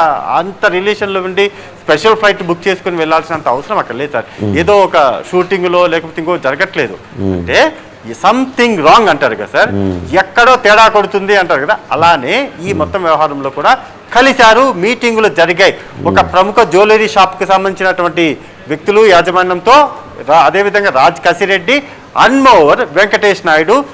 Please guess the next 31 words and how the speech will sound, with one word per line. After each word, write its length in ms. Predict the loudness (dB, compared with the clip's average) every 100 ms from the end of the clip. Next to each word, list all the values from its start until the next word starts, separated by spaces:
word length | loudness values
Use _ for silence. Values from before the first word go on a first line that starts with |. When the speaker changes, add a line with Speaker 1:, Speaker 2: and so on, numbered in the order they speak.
| -18 -4 0
Speaker 1:
with 140 | 0 -2 0
తమన్నా, 520 | 2 2 2 4 2 2 -6 -10
Speaker 2:
Hmm. 280 | -6 -4 -6 -10 -8
Speaker 1:
అందులో 240 | 0 0
డౌట్ 320 | 4 2 4
లేదు. 320 | 2 0 -2 0
కానీ 180 | 0
వీళ్ళందరూ 460 | 0 -2 -2 -2 -2
కూడా 200 | 0 0
ఏం 460 | 0 0 2 2 2
చేశారు? 680 | 0 2 0 0 -4 -8 -18 -10 -2
బ-, 100 | -2
కొన్నటువంటి 580 | 0 0 0 0 -2
బంగారం 480 | 0 0 2 2 0
విషయంలో 500 | -2 -4 0 4 4 0 -10 -8
ఇంత 220 | -4 2
పర్సెంటేజీలు 760 | 2 4 2 0 2 2 2 2
ఏమన్నా 280 | 2 0 0
మాట్లాడుకున్నారా, 800 | 0 2 0 -2 -4 -2 2 2
లేకపోతే 240 | 2 -2
పర్సెంటేజీల 560 | -2 -2 -2 -2 0 0
కోసం 360 | 0 -2 -2
ఏమున్నదా, 500 | -4 -6 -6 0 0 -2 -10 -8
లేకపోతే 280 | -6 -4 -8 -4
ఏం 260 | 0 2 2
జరిగింది? 420 | 0 0 -2 -2
డ-, 120 | 0
కొన్నటువంటి 640 | 0 0 -4 -4 -4 -6 -4
బంగారాన్ని 440 | -2 -2 0 -2
అంతటిని 320 | -4 -6 -6
కూడా 160 | -4